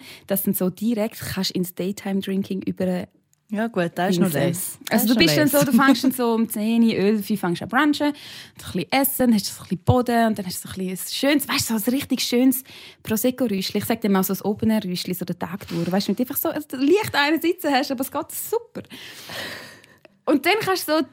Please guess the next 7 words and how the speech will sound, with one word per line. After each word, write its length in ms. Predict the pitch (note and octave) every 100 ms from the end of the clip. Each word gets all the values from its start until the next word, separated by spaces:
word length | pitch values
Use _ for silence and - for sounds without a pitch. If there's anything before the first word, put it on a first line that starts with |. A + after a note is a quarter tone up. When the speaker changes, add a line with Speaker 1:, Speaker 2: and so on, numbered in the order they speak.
| -
Speaker 1:
direkt 640 | F#4+ A#4 F#4 F#4+ - -
in 80 | D4+
Cocktails 560 | C#4+ E4 - D#4+ F4 E4+
über 220 | D4 E4+ F4 F4+
auf 60 | F4
den 120 | D#4+
Nachmittag. 460 | D4 E4+ E4+ -